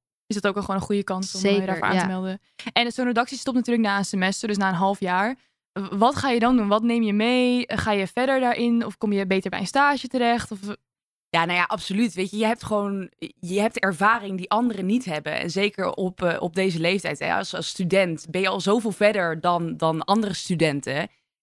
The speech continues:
Speaker 3: En, ehm, ook stagebedrijven, die kijken daar toch naar en die denken, "Jeetje, zij, zij heeft echt een basis."
Speaker 1: Heb je daar een voorbeeld van?
Speaker 3: Eh, ja, absoluut. Ik heb zelf, eh, stage gelopen, eh, afgelopen half jaar. En, ehm,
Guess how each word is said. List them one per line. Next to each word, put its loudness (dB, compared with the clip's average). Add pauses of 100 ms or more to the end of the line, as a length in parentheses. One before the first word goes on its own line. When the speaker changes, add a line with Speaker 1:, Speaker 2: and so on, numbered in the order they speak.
(140)
Speaker 3:
En, -2
ehm, 0
ook 2
stagebedrijven, 0
die -6
kijken 2
daar -2
toch 0
naar 0
en -2
die -2
denken, -2
"Jeetje, -2
zij, -2
zij -2 (120)
heeft 0
echt -2
een 0
basis." 2 (100)
Speaker 1:
Heb 0
je 0
daar 4
een 2
voorbeeld -2
van? -6 (680)
Speaker 3:
Eh, 4
ja, 2
absoluut. 0
Ik -2
heb 0
zelf, 0
eh, 0
stage -2
gelopen, -4
eh, 2
afgelopen 0
half -2
jaar. 0
En, -2
ehm, -2